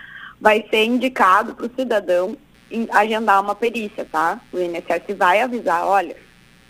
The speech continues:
esse atestado aqui não serve pra pedir o auxílio-doença por algum motivo, e aí você vai ter que vir fazer uma perícia presencial. Então, o benefício, ele não é indeferido, ele não é negado com base exclusivamente nessa análise aí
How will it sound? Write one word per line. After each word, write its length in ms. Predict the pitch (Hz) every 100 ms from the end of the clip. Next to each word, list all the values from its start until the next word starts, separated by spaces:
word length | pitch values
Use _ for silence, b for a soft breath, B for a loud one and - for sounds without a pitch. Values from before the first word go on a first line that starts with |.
| _ -
esse 220 | 175 202
atestado 460 | - 196 - 196
aqui 160 | 202 202
não 180 | 208 208
serve 340 | - 170 202 254
pra 160 | -
pedir 260 | 190 190 175
o 60 | 185
auxílio-doença 580 | 185 175 170 170 202 -
por 140 | - 147
algum 280 | 151 180
motivo, 360 | 196 - 226 269 - _ B B -
e 100 | 226
aí 160 | 226 214
você 320 | 214 226 226 - - -
vai 140 | 220
ter 140 | 226
que 100 | 220
vir 160 | 208 240
fazer 180 | 226 214
uma 160 | 208
perícia 340 | 208 214 - 311
presencial. 680 | - 202 196 208 214 147 -
Então, 160 | 170 190
o 60 |
benefício, 500 | 196 208 214 247 262 - B B B
ele 200 | 233 240
não 460 | 240 233 294 349
é 140 | 277 247
indeferido, 800 | 277 247 240 - 285 208 208 226
ele 140 | 196
não 300 | 196 202 269
é 240 | 220 196 - B -
negado 680 | 208 226 226 196 220 226 - b b
com 160 | - 214
base 480 | 202 180 214 220 233
exclusivamente 960 | - 302 285 269 254 247 202 190 220
nessa 320 | 202 208 208 208
análise 500 | 208 175 190 196 196
aí 280 | 185 190